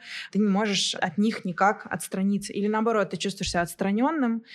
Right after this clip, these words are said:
никакой нет привязанности к тому, что происходит, да, и тебе хуже и хуже и хуже становится. В терапии я поняла, где то состояние, где мозг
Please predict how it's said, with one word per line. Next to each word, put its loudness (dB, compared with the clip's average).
никакой 0
нет 0
привязанности 2
к -20
тому, 2
что -6
происходит, -2
да, 0
и -4
тебе -6
хуже 0
и 2
хуже -4
и -4
хуже -4
становится. 0
В -10
терапии 4
я 0
поняла, 0
где 4
то 0
состояние, 0
где -2
мозг -2